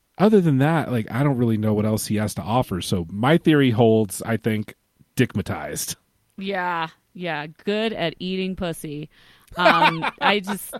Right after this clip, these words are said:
Speaker 2: that, that's my takeaway. Um, that's his main talent. He, like, I, and I also think it's because, I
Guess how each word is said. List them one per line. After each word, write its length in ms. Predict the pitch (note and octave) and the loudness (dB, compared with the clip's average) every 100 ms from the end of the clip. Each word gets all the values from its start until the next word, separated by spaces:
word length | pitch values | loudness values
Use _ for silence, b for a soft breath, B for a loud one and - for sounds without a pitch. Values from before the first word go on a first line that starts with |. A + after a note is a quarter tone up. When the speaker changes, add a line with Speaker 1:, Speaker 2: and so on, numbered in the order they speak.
| - - B3+ | -14 -10 -4
Speaker 2:
that, 280 | F3+ - A3+ | -4 -2 0
that's 320 | A3+ - - | 2 0 0
my 180 | A#3 - | 0 0
takeaway. 720 | G#3 F#3 F3+ G3+ F3 F#3+ G3+ B B B B B B B3 - | 0 -2 0 0 2 -2 -4 B B B B B B -6 -2
Um, 580 | G3 F#3 F3 F3 E3+ F3+ | 0 2 2 0 -2 2
that's 800 | F#4 A4 A4+ C4+ A2+ - - F#4+ | 6 8 6 4 2 0 0 -2
his 140 | G#3 | 0
main 300 | D#4 G3+ C#4+ | 0 0 0
talent. 500 | A3+ F3 E3+ E3+ - _ D#4 B B - _ _ _ | 0 0 0 -2 -4 _ -6 B B -12 _ _ _
He, 400 | - C#4+ E4+ G#4+ - - | -14 -6 -2 0 -2 -4
like, 320 | C#4+ - - B3 | -4 -4 -4 -4
I, 140 | C4 | -4
and 140 | C4+ A#3+ | -4 -6
I 120 | B3+ - | -6 -6
also 340 | B3+ C4 F4+ | -6 -6 -8
think 300 | F4 C4+ C4 | -8 -10 -10
it's 160 | C#4 - | -12 -12
because, 760 | B3 A3 A3 G#3+ G#3 G3+ G3 _ b b b b b _ _ _ - - _ _ _ _ | -12 -8 -6 -6 -6 -8 -12 _ b b b b b _ _ _ -20 -20 _ _ _ _
I 180 | A3 A#3 | -4 -4